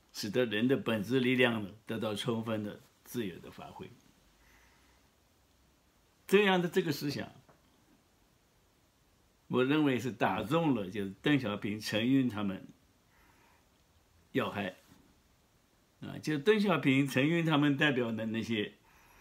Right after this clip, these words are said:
老人里头的这些旧势力的话，他们的目的呢，只是恢复和扩大在文革中间失去，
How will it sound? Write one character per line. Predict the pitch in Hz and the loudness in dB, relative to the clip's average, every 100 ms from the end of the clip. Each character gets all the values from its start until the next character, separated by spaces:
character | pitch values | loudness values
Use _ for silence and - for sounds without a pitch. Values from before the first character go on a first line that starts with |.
| - _ _ _ _ _ _ _ _ _ | -20 _ _ _ _ _ _ _ _ _
老 | 220 151 120 120 | 0 0 2 2
人 | 143 180 | 2 4
里 | 143 101 | 2 0
头 | 113 110 | -4 -6
的 | 107 | -6
这 | 110 | -6
些 | 101 101 98 139 _ _ _ _ _ _ _ _ _ _ | -6 -8 -8 -16 _ _ _ _ _ _ _ _ _ _
旧 | 170 156 | 2 2
势 | 117 120 | 2 -2
力 | 104 98 | -4 -4
的 | 92 | -4
话， | 95 85 - _ - | -4 -6 -12 _ -8
他 | - 202 208 | 2 4 6
们 | 208 202 185 - _ _ | 4 0 -2 -6 _ _
的 | 143 151 | -2 0
目 | 165 | 0
的 | 143 127 | 0 0
呢， | 113 101 - - _ _ _ _ _ _ _ - | 0 -4 -8 -16 _ _ _ _ _ _ _ -6
只 | 139 | -2
是 | 156 | -2
恢 | 135 202 196 | 8 10 12
复 | 165 131 | 10 2
和 | 117 120 | 0 0
扩 | - 147 | 0 0
大 | 170 147 104 - - _ _ - - _ _ _ _ _ | 4 2 0 -10 -20 _ _ -20 -20 _ _ _ _ _
在 | 143 135 | 2 4
文 | 123 139 | 4 4
革 | 139 | 2
中 | 135 131 | 0 -2
间 | 123 | -2
失 | 120 - - | -2 -4 -4
去， | - | -8